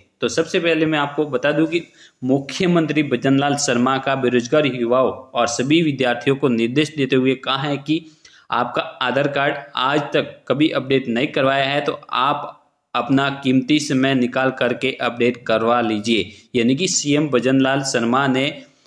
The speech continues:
बेरोजगार युवाओं को और विद्यार्थियों को समस्त जो सभी युवा हैं एवं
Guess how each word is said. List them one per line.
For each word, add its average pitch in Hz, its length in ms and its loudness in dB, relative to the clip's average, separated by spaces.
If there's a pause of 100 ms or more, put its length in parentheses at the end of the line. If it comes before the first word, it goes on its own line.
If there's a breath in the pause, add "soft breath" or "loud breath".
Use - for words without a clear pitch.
(160 loud breath)
बेरोजगार 131 460 2
युवाओं 135 360 4
को 131 200 2
और 120 320 0
विद्यार्थियों 123 580 0
को 131 220 2
समस्त 175 380 0
जो 143 260 -2
सभी 175 360 -4 (220)
युवा 123 300 2
हैं 139 200 -4 (300)
एवं 139 340 0